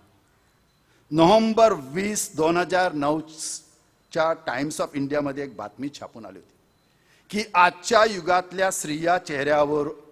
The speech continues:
रोज पाचशेहून अधिक रसायने वापरतात. ते फक्त सुंदर चेहऱ्यासाठी केले जाते. लिपस्टिकमध्ये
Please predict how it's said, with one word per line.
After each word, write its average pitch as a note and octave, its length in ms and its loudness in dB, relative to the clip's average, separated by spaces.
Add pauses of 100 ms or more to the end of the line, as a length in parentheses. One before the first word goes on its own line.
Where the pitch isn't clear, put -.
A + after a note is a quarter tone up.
(460)
रोज A3 300 6
पाचशेहून A3 760 -2
अधिक F3 340 -4
रसायने D#3+ 340 -4
वापरतात. B2+ 440 -8 (1200)
ते F3 100 -2
फक्त - 420 -8 (420)
सुंदर C#3+ 360 -6
चेहऱ्यासाठी C3 680 -10
केले F#2+ 260 -18
जाते. - 240 -20 (1300)
लिपस्टिकमध्ये F3+ 720 -4